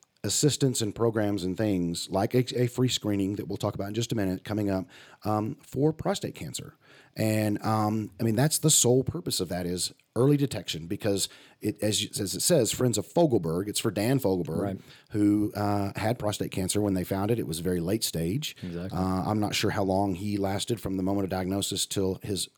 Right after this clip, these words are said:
Speaker 1: untimely passing, but, uh, he, he did not, um, survive his cancer.
Speaker 2: Right.
Speaker 1: And, um,
Speaker 2: At
Speaker 1: that
Speaker 2: a very young age.
Speaker 1: At a very young age. And that's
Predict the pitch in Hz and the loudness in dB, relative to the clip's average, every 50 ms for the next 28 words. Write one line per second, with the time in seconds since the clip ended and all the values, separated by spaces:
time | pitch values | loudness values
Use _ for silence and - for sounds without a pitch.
0 | - 101 101 90 - 107 104 101 92 92 87 - 104 104 101 - 143 151 131 107 | -6 -4 -4 -4 -4 -4 -2 -2 -2 -2 -2 -4 -6 -6 -2 0 0 2 2 0
1 | 82 - - - - - - - - - 92 92 95 98 98 - - - - - | -2 -4 -8 -16 -20 -20 -20 -18 -12 -8 -4 -4 -2 -2 -4 -6 -6 -10 -12 -12
2 | - - 95 98 95 107 98 85 90 87 92 98 - - _ - 98 92 95 98 | -12 -8 -6 -4 -4 -4 -2 -2 -2 -2 -4 -4 -6 -8 _ -6 -4 -4 -2 -2
3 | 98 - - 123 113 107 131 185 220 185 - - - - - - - 104 - - | -2 -2 -2 0 0 0 0 0 0 0 -2 -2 -4 -4 -6 -6 -8 -8 -10 -10
4 | - _ - - - 92 92 90 87 - 104 104 104 101 101 101 98 98 - - | -14 _ -18 -12 -10 -8 -8 -8 -4 -2 0 0 2 2 2 2 0 0 0 0
5 | 98 98 98 98 98 92 98 98 101 95 107 107 104 101 104 104 107 104 101 104 | 0 0 0 0 0 0 0 0 2 2 4 4 4 2 2 0 0 0 0 0
6 | 101 87 123 135 131 120 120 135 156 208 247 - 139 117 92 90 85 80 85 82 | 2 2 2 2 2 2 2 4 4 4 6 4 4 4 2 0 0 0 -2 -4
7 | - - 127 127 131 143 190 226 - - | -2 0 2 4 4 4 4 2 0 -2